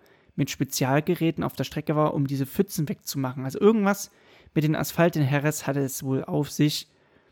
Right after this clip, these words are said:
dass komische Stürze entstanden waren.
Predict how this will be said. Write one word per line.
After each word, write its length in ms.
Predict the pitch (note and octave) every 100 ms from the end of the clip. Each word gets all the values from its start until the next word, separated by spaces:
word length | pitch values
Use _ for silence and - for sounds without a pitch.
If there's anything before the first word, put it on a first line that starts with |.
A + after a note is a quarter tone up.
| _ _ -
dass 400 | C3+ C3+ - -
komische 400 | E3+ F3 E3+ D3
Stürze 420 | - E3+ - D3
entstanden 560 | D3 C3 C3+ C3 C#3
waren. 320 | C3 C3+ E3